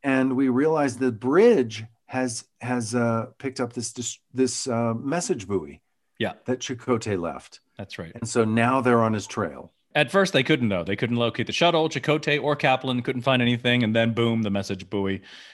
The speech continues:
Speaker 2: shows up.
Speaker 1: Yeah.
Speaker 2: Mm-hmm.
Speaker 1: So very smart of Chakotay to leave that message buoy.
Speaker 2: Yes.
Speaker 1: And we go back down to the planet, and
Speaker 2: Mm-hmm.
Speaker 1: Chakotay's working in the co-op.
Speaker 2: Yep.
Speaker 1: And Orm is very grateful. G-, great to have, you know, another energy in our,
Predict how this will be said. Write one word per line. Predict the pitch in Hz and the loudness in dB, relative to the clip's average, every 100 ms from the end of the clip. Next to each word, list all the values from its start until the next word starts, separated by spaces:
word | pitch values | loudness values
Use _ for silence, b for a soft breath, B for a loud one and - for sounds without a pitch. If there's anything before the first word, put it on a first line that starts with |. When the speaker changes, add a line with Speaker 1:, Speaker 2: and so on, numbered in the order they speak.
| B | B
Speaker 2:
shows | - 110 101 | 0 0 2
up. | 127 190 - - B | 2 2 0 -20 B
Speaker 1:
Yeah. | 101 | -20
Speaker 2:
Mm-hmm. | - - 120 | -18 -6 0
Speaker 1:
So | 123 | 4
very | 123 165 | 4 4
smart | 160 165 156 | 2 4 4
of | 156 | 2
Chakotay | - 170 151 131 135 | -2 -2 -2 0 -2
to | 131 | 0
leave | 120 123 117 | 2 2 0
that | 143 | -2
message | 147 143 127 110 | -2 -4 -8 -6
buoy. | 110 104 | -4 -2
Speaker 2:
Yes. | 107 180 226 - - | 0 -2 -4 -8 -8
Speaker 1:
And | 139 | -2
we | 135 | 0
go | 120 123 | 2 2
back | 117 113 110 | 2 0 0
down | 123 117 | 2 2
to | 113 | -2
the | 101 | -8
planet, | - 113 131 202 220 | -4 -2 -2 -4 -4
and | 135 113 | -4 -4
Speaker 2:
Mm-hmm. | 107 | -6
Speaker 1:
Chakotay's | 113 131 135 135 113 | -6 -6 -4 -4 -4
working | 101 120 117 143 | -2 -2 -2 -4
in | 135 | -4
the | 104 | -4
co-op. | - 101 110 196 - b b | -6 -6 -4 -6 -10 b b
Speaker 2:
Yep. | 104 143 - _ | -8 -8 -10 _
Speaker 1:
And | 123 | -6
Orm | 120 117 120 131 139 | -6 -6 -2 0 0
is | 110 | -2
very | 110 117 | -2 -4
grateful. | - 104 107 123 - 151 | -4 -4 -2 -4 -6 -8
G-, | 120 87 87 82 | -8 -10 -12 -4
great | 110 117 117 | -2 -2 -4
to | 117 | -4
have, | 107 110 98 - | -2 -6 -8 -10
you | 120 | -8
know, | 104 104 107 | -6 -8 -6
another | 104 101 - | -6 -8 -8
energy | 110 120 117 127 | -6 -6 -6 -8
in | 104 | -6
our, | 87 87 87 | -8 -10 -14